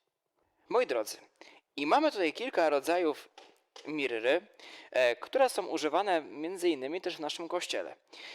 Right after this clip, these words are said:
Żywicę naturalną, która jest zbudowana z takich małych, e, ziarenek, zazwyczaj szybko się pali. Mamy tutaj jakąś świeżą, ksiądz proboszcz zainwestował,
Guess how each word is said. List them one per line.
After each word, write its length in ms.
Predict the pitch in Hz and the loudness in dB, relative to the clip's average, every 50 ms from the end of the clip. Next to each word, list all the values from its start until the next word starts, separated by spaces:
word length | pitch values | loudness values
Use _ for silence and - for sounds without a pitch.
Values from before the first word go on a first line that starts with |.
| - - _ | -18 -12 _
Żywicę 380 | 139 135 165 170 240 226 - 185 | -2 -2 0 -2 -2 0 2 2
naturalną, 800 | 160 151 147 - 147 139 120 117 117 113 120 131 147 165 175 180 - - - - - _ | 2 2 0 2 2 4 4 4 4 2 2 2 2 2 -2 -8 -14 -20 -20 -20 -20 _
która 240 | - - 147 139 135 | -6 -2 2 4 4
jest 480 | 131 127 123 123 - - - - - | 4 4 2 0 -4 -6 -6 -8 -10
zbudowana 560 | - 123 123 143 139 139 135 139 135 131 123 123 | -10 -4 -2 2 2 4 4 4 4 2 -2 -4
z 60 | - | -4
takich 360 | 131 127 _ - 123 - - | -8 -8 _ -10 -12 -10 -2
małych, 460 | 139 139 135 127 120 117 - - - - - - - - - - _ _ - - | 2 4 4 4 4 2 0 -4 -18 -18 -18 -18 -16 -18 -20 -20 _ _ -6 -2
e, 380 | 117 123 120 120 120 117 113 104 107 98 - - - | 2 4 4 4 4 4 2 -2 -8 -14 -12 -10 -4
ziarenek, 580 | 143 143 135 123 113 107 113 135 170 - - - - - - - - - - _ _ _ _ _ _ _ _ _ _ _ _ _ _ - - - - _ _ _ _ _ - | 2 2 4 4 2 2 0 -2 -2 -2 -6 -16 -14 -16 -16 -16 -18 -20 -20 _ _ _ _ _ _ _ _ _ _ _ _ _ _ -20 -20 -20 -20 _ _ _ _ _ -10
zazwyczaj 480 | - 185 208 214 220 226 220 - 185 165 | 0 2 2 4 4 2 2 4 2 2
szybko 280 | - 190 - - 165 | 0 -6 -2 -2 -2
się 160 | - - 151 | -2 -2 -4
pali. 400 | - - 131 120 120 135 143 160 - _ _ _ _ _ _ _ _ _ - - - _ - _ _ _ _ _ - _ _ _ _ _ _ _ _ _ _ _ _ _ _ _ - - _ _ - | 2 4 4 4 4 2 -4 -6 -10 _ _ _ _ _ _ _ _ _ -20 -20 -20 _ -20 _ _ _ _ _ -20 _ _ _ _ _ _ _ _ _ _ _ _ _ _ _ -20 -20 _ _ -4
Mamy 340 | 131 143 160 175 170 147 139 | 4 6 6 8 6 4 2
tutaj 240 | - 143 - 131 | 0 0 2 4
jakąś 320 | 127 120 - 120 123 117 - | 4 4 2 -2 -6 -6 -4
świeżą, 600 | - - - - 160 160 156 131 120 104 104 104 _ _ _ _ _ | -6 -4 2 4 6 6 6 4 2 -4 -4 -10 _ _ _ _ _
ksiądz 260 | - - - 113 113 - | -16 -12 -12 -12 -10 -6
proboszcz 340 | - 131 120 120 123 117 | -6 -6 -4 -4 -6 -4
zainwestował, 720 | - 127 123 120 113 117 110 - - 127 120 127 139 151 | -4 -6 -6 -6 -8 -10 -10 -4 -4 -2 2 2 2 2